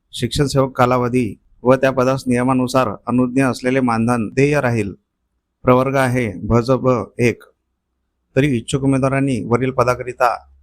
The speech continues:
आवश्यक त्या शैक्षणिक अर्हतेच्या कागदपत्रांच्या छायांकित प्रतीसह दिनांक नऊ सात दोन हजार पंचवीस पर्यंत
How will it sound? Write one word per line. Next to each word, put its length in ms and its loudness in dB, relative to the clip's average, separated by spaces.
आवश्यक 420 2
त्या 220 0
शैक्षणिक 500 -4
अर्हतेच्या 480 -2
कागदपत्रांच्या 840 -2
छायांकित 400 0
प्रतीसह 560 0
दिनांक 340 0
नऊ 240 0
सात 220 0
दोन 200 0
हजार 180 0
पंचवीस 400 -8
पर्यंत 320 0